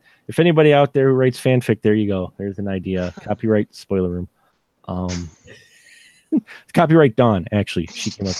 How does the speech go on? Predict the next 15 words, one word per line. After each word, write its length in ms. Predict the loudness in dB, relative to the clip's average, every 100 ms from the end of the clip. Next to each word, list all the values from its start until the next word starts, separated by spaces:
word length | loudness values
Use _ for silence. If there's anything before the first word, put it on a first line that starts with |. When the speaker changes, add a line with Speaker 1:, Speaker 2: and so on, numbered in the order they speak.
| -10
Speaker 1:
with 140 | -16
that 80 | -18
idea. 240 | -16 -18 -18
So 240 | -20 -14 -10
make 160 | -10
sure 180 | -6 -8
she 160 | -6 -6
gets 200 | -8 -6
her, 200 | -6 -6 _ _ -8
her 100 | -8
cred 340 | -4 -2 -2 -4
for 200 | -2 0
that. 260 | 0 -2 -8 _ _ _ _
Uh, 380 | -4 0 2 0 0
but 240 | 2 2